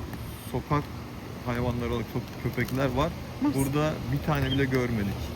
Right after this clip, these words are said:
Speaker 2: Nasıl?
Speaker 1: Bir tane diyorum bakın. Ee, ya işte sokağa bırakılmıyor, hemen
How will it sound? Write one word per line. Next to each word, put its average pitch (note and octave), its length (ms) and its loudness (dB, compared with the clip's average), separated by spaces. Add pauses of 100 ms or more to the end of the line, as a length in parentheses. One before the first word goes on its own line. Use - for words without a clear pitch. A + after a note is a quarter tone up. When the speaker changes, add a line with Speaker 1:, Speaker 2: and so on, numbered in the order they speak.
(280)
Speaker 2:
Nasıl? - 640 -2
Speaker 1:
Bir C#3 100 6 (120)
tane A#2+ 340 2
diyorum G2+ 280 2
bakın. A#2+ 280 0 (560)
Ee, G2+ 520 0
ya C#3 60 2 (280)
işte - 160 -4
sokağa B2 500 -2
bırakılmıyor, A#2 680 -2
hemen B2 360 0